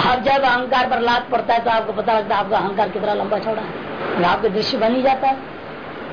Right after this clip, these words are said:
बाकी से पता नहीं लगता अहंकार का, लेकिन जब थोड़ा विपरीत हो जाए, आप कुछ अपेक्षा करके जाइए, वो सम्मान नहीं हुआ, वो अपमान हो गया, कुछ हो गया, उल्टा पलटा कार्य हो गया,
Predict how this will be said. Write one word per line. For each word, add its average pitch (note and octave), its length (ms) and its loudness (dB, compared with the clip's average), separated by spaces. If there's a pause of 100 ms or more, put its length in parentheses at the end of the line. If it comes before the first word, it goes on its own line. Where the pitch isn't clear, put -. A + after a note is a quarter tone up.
बाकी A#3 260 2
से E4 140 4
पता F4 180 4
नहीं G4+ 120 4
लगता F#4+ 260 4
अहंकार B3 380 0
का, C#3+ 200 -6 (640)
लेकिन C4+ 200 4
जब D4+ 300 0
थोड़ा E4+ 220 4
विपरीत E4 500 4
हो C#4 100 4
जाए, C4 300 4
आप C4+ 300 0
कुछ C#4+ 160 2
अपेक्षा C#4 340 2
करके B3 280 0
जाइए, A#3+ 340 2
वो - 360 0
सम्मान B3 420 2
नहीं A#3 200 0
हुआ, A3+ 100 4
वो A3+ 120 6
अपमान A3+ 400 2
हो A3 100 2
गया, A3 160 4
कुछ B3 200 2
हो B3 160 4
गया, A#3+ 140 4
उल्टा A3+ 200 2
पलटा A3 280 0
कार्य G3+ 260 0
हो F#3+ 120 0
गया, F#3+ 140 -2